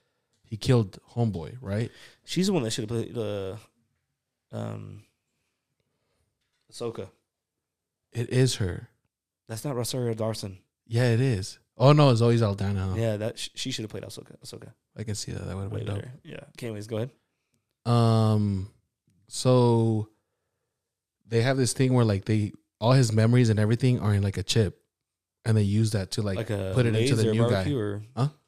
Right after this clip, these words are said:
Speaker 2: like a barbecue
Speaker 1: No,
Speaker 2: laser
Speaker 1: like a fucking
Speaker 2: Doritos?
Speaker 1: S D card or something like
Speaker 2: Oh,
Speaker 1: that, like some
Speaker 2: okay.
Speaker 1: memory chip, you know?
Speaker 2: Yeah, yeah.
Speaker 1: A memory card.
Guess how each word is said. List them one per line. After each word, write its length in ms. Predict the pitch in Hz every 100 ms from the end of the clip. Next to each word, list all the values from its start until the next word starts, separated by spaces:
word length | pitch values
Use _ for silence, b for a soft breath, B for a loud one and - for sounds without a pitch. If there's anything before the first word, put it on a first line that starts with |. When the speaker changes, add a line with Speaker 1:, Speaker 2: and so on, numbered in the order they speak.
| _ _ _
Speaker 2:
like 180 | 113 110
a 80 | 104
barbecue 580 | 101 127 135 - 139 135
Speaker 1:
No, 60 | 127
Speaker 2:
laser 400 | - 113 135 135
Speaker 1:
like 200 | 120 -
a 60 |
fucking 340 | 127 113 131 120
Speaker 2:
Doritos? 40 | -
Speaker 1:
S 240 | 131 135
D 200 | 110 120
card 380 | 120 - 117 110
or 80 | 98
something 260 | - 104 101
like 100 | 101
Speaker 2:
Oh, 40 |
Speaker 1:
that, 100 | 104
like 100 | 98
some 120 | 117 110
Speaker 2:
okay. 80 |
Speaker 1:
memory 200 | 117 107
chip, 200 | 95 95 98
you 80 | 107
know? 140 | 117 -
Speaker 2:
Yeah, 120 | 107
yeah. 80 | 101 98 _ _
Speaker 1:
A 40 | 110
memory 280 | 120 117 104
card. 300 | - 90